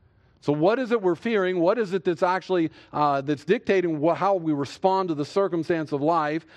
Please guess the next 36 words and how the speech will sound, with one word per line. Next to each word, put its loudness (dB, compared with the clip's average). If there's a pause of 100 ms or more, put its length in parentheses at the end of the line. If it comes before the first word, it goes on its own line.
(160)
And -2
Haggai 2
comes -2
to -4
confront -2
a -4
people -2
who've -6
been 0
leaving -2
the 0
work 0
of -8
God 0 (240)
for -2
sixteen -2
years. -8 (1300)
In -8
the -2
second 0
year 2
of -4
Darius -2
the -18
king, -4
in -4
the -6
sixth -6
month -4
of -4
the -2
first -2
day 0
of -2
the -6
month, -6